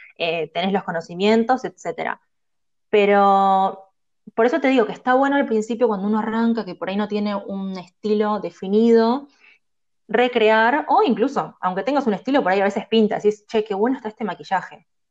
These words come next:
lo voy a hacer", pero siempre dando los créditos correspondientes. A medida que uno va teniendo más herramientas, después ya como que tomás inspiración. A mí me pasa que a veces por ahí tomo inspiración de lo que vos decías, una inspiración no es algo tal cual de otra persona.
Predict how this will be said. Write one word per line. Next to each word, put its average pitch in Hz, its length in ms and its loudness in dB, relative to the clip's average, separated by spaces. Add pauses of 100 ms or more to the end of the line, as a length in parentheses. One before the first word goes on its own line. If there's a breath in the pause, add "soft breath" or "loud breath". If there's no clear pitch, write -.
lo 170 200 0
voy 202 160 4
a 220 40 2
hacer", - 280 -6 (420)
pero 240 220 2
siempre 220 380 0
dando 202 240 2
los - 140 -4
créditos 185 360 -8
correspondientes. 165 920 -8 (100)
A 208 140 -2
medida 320 420 2
que 226 120 0
uno 240 240 2
va 214 260 4
teniendo 190 360 -6
más 190 200 -10
herramientas, 202 760 -2 (760 loud breath)
después 320 360 -2
ya 359 120 0
como 240 180 2
que 190 120 0
tomás 214 420 0
inspiración. 175 880 -10 (100)
A 202 100 -2
mí 285 140 -2
me 311 100 -2
pasa 269 280 2
que 190 60 -2
a 190 60 4
veces 220 200 0
por 190 160 -2
ahí 214 160 2
tomo 214 160 2
inspiración 208 800 0
de 208 440 0 (540)
lo 190 140 -2
que 196 60 -2
vos 220 120 4
decías, 214 420 0
una 208 100 0
inspiración 214 480 0
no 202 80 0
es 202 100 -4
algo 180 180 -4
tal 165 200 -6
cual 180 180 -2
de 175 60 -4
otra 165 180 -6
persona. 160 520 -6